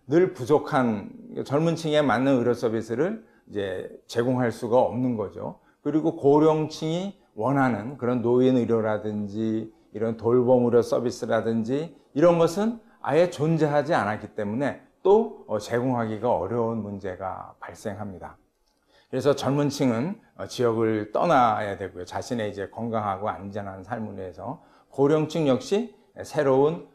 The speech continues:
노인 의료라든지 돌봄 의료가 제공되지 않기 때문에,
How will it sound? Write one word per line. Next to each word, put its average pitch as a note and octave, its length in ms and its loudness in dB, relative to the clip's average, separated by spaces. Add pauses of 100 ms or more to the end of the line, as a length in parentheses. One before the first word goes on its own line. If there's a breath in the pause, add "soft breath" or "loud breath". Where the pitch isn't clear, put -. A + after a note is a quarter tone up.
노인 C3 380 4
의료라든지 G#2+ 720 -2
돌봄 B2 380 0
의료가 G#2+ 260 0
제공되지 G#2+ 580 -4
않기 G#2 400 -8
때문에, B2 640 -6